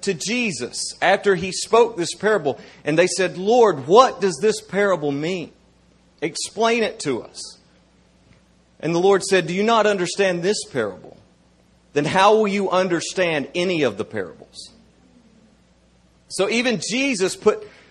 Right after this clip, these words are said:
put the emphasis on this parable as being a foundational parable for us to be able to understand the words and, and the revelations that Jesus wants to give us.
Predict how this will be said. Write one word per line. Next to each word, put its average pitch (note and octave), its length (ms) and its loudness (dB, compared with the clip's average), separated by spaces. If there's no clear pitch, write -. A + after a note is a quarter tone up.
put G#3+ 160 6
the - 220 0
emphasis E3 680 2
on F#3 160 4
this B3 240 2
parable A3 520 6
as E3 200 0
being F#3+ 280 2
a D#3 60 4
foundational G#3 880 2
parable G3 540 4
for F3 260 -2
us G3+ 180 4
to G#3 60 2
be F#3+ 180 -2
able F#3 240 2
to E3+ 180 2
understand F#3+ 880 0
the D3+ 60 2
words D#3 580 2
and, D3 320 -6
and D3 100 0
the C#3+ 80 4
revelations D#3 800 2
that C3 180 -6
Jesus D3 380 -8
wants B2+ 220 -4
to B2 100 -10
give C#3+ 180 -2
us. - 160 -6